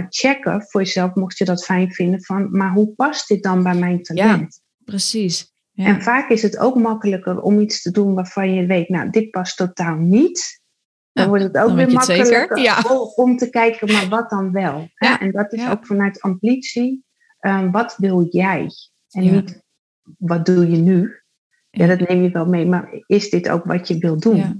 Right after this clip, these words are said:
Speaker 2: precies.
Speaker 1: En, en dat
Speaker 2: Ja.
Speaker 1: heb jij natuurlijk ook gedaan met het mentorship.
Speaker 2: Ja, ja.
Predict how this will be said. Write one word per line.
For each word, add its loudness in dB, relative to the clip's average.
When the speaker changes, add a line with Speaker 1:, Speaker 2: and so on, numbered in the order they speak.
Speaker 2:
precies. -2
Speaker 1:
En, 0
en 2
dat 2
Speaker 2:
Ja. 2
Speaker 1:
heb 0
jij 2
natuurlijk 0
ook -2
gedaan -2
met -2
het -4
mentorship. -2
Speaker 2:
Ja, -4
ja. -4